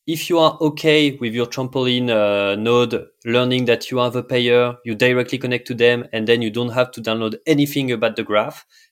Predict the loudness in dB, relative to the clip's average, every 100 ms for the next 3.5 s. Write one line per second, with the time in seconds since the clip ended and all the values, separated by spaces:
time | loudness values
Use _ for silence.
0 | -12 -8 -6 -4 -4 -4 -4 -6 -4 0
1 | 0 0 -4 -2 -2 -2 -6 _ _ _
2 | -4 -2 -2 -2 0 0 -2 -4 -4 -2
3 | -2 0 2 0 -2